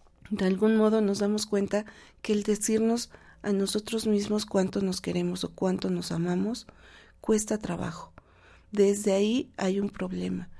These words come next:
y desde ese punto se tiene que trabajar. Entonces vayan sintiéndose, vayan viendo qué, qué,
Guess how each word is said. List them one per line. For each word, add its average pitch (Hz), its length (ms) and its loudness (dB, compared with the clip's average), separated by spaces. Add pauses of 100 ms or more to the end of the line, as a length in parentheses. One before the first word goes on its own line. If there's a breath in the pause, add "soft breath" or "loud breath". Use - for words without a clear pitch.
(300 loud breath)
y 190 200 -2
desde 202 320 2
ese 208 180 0
punto 247 400 0
se 214 160 -4
tiene 202 280 -2
que 202 120 -8
trabajar. 170 640 -10 (840 loud breath)
Entonces 214 260 -2
vayan 226 380 6 (240 soft breath)
sintiéndose, 208 800 2
vayan 202 400 2
viendo 208 480 0
qué, - 260 -2
qué, 220 340 -2